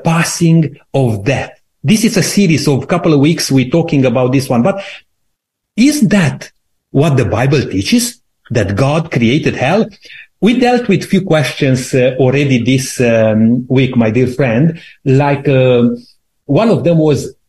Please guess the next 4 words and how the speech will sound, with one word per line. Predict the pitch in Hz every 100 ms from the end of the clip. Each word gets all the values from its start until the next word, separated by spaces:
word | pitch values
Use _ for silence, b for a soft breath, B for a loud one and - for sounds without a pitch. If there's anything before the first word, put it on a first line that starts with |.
| _ _ _ _
"Is | 202 247 -
hell | - 175 170 165 175 175 - -
real? | 135 160 127 82 82 - _ _ _ _ _ _ _ _ _ _ _
What | - 160 254 226 -